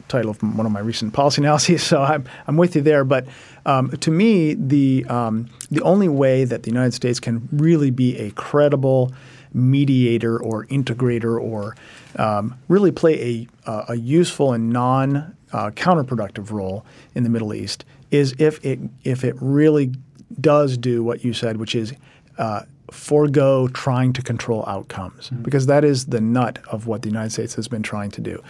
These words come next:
Speaker 1: It wants the right outcome in Yemen. It wants a specific outcome in Syria, although it doesn't even know what that is. Uh, it wants the right people in Afghanistan, Iraq, Libya, and so on and so forth.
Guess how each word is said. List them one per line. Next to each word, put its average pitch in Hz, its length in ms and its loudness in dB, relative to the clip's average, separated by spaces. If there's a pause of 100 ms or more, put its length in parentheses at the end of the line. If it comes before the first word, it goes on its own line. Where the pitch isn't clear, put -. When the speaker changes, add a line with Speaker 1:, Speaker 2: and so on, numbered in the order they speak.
(340)
Speaker 1:
It 131 140 0
wants 131 340 0
the 131 100 0
right 123 240 2
outcome 120 380 -2
in 107 140 -2
Yemen. 90 380 -8
It 127 140 -8
wants 131 320 -4
a 127 60 -4
specific 131 500 -4
outcome 117 380 -2
in 104 160 -6
Syria, 127 320 2
although 127 260 -2
it 127 80 -2
doesn't 127 220 0
even 113 180 -2
know 107 80 -2
what 104 120 -8
that 113 180 -6
is. 95 340 -2 (340)
Uh, 120 180 -2
it 131 100 -2
wants 127 380 -2
the 123 120 -2
right 120 240 -2
people 123 300 -4
in 107 160 -6
Afghanistan, 127 760 -4
Iraq, 113 500 -4
Libya, 120 460 -2
and - 120 -14
so 131 100 -2
on 123 80 0
and 117 80 -6
so 147 160 2
forth. 110 260 -8